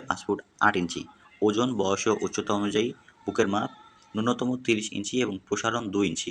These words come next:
অর্থাৎ তিরিশ থেকে বত্রিশ ইঞ্চি, চোখ ছয় by ছয় এবং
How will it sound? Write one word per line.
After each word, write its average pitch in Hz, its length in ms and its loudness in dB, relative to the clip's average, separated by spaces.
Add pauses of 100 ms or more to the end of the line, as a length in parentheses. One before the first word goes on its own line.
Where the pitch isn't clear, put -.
অর্থাৎ 123 340 -2
তিরিশ 117 220 2
থেকে 123 220 -6
বত্রিশ 98 380 -2
ইঞ্চি, 87 220 -4 (340)
চোখ 131 200 2 (240)
ছয় 101 220 0
by 95 160 0
ছয় 107 260 0 (680)
এবং 104 240 4